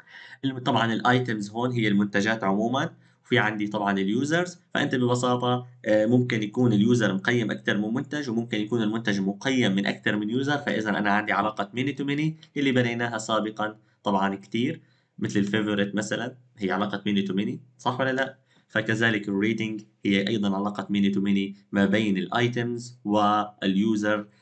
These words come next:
فبعتقد أنا نوهت لكم أهم نقطة بموضوع الريتنج الخاص بالمنتجات،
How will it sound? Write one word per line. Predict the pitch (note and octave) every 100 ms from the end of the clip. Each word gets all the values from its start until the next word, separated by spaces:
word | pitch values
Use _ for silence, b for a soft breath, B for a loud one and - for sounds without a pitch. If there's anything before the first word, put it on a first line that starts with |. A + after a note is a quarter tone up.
| b
فبعتقد | - F#2+ F#2+ - _ _ _ _ - F2+ - B2 A2+ G2+
أنا | G2+
نوهت | F#2+ G2 G2+ -
لكم | G#2 - F#2+
أهم | - - B2 G#2+ G2+
نقطة | G#2+ - G#2+
بموضوع | G2+ F#2 F#2 F2+ F#2+ F#2+ F#2+ F#2 B B -
الريتنج | F2+ G2+ G2+ F2+
الخاص | F2 - F#2+ F#2+ -
بالمنتجات، | F#2 - F2+ F2 G2+ G2 B2 F3